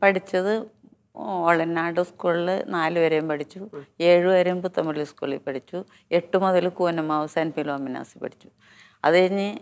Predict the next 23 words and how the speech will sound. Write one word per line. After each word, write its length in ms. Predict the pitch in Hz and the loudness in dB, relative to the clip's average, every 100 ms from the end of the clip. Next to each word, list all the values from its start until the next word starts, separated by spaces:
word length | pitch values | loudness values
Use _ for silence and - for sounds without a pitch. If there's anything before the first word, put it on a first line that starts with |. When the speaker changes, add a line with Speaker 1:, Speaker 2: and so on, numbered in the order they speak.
| - _ _ - 170 185 | -18 _ _ -14 -12 -10
Speaker 1:
ഉം, 100 | 175 160 - | -10 -8 0
പ്രീ 200 | 180 170 | 2 2
ഡിഗ്രി 300 | 170 165 165 202 - _ _ - 170 160 160 - 175 - | 0 -2 -4 -4 -8 _ _ -10 -8 -6 -8 -10 -10 -2
ആലുവ 280 | 165 160 165 160 | 0 2 2 2
സെന്റ് 240 | 175 160 | -2 0
സേവിയേഴ്സിലും. 600 | 151 139 135 - - - _ - - - | -2 -2 -4 -8 -12 -14 _ -20 -16 -2
ആ 60 | 160 | -2
പ്രീ 200 | - 220 185 | 4 4 4
ഡിഗ്രിക്ക് 320 | 175 165 180 180 | 0 -2 -6 -2
പഠിച്ചുകൊണ്ടിരിക്കുമ്പോഴാണ് 1120 | 190 180 - 165 170 180 165 156 147 147 165 180 | -2 0 -2 -2 -2 -6 -6 -6 -6 -6 -8 -8
അമ്മച്ചി 360 | 160 160 156 165 170 | -8 -8 -8 -6 -6
വയ്യാതെ 460 | 160 135 127 - - | -6 -6 -8 -10 -12
വന്നത്. 220 | - - - | -12 -16 -10
അമ്മച്ചി 380 | 147 160 151 190 190 | -8 -8 -6 -6 -6
Speaker 2:
ഓ. 100 | - - - _ _ - | -12 -20 -20 _ _ -10
Speaker 1:
ഇങ്ങനെ 280 | 180 165 165 - - _ _ _ _ _ | -6 -4 -6 -10 -16 _ _ _ _ _
പാരാലിസിസ് 800 | 156 156 160 160 175 - 170 - | -4 0 0 0 -2 -6 -8 -6
വന്ന് 180 | 170 170 - | -8 -6 -6
തളർന്നുപോയി. 560 | 156 143 - 151 - - - _ | -4 -6 -8 -10 -12 -16 -20 _
Speaker 2:
ഓ, 40 | 165 | -20
ഓ. 640 | 156 156 156 151 _ - 175 | -20 -20 -20 -20 _ -20 -18
Speaker 1:
അപ്പൊ, 180 | 143 143 151 - - | -16 -18 -20 -20 -14
അപ്പൊ 160 | - | -8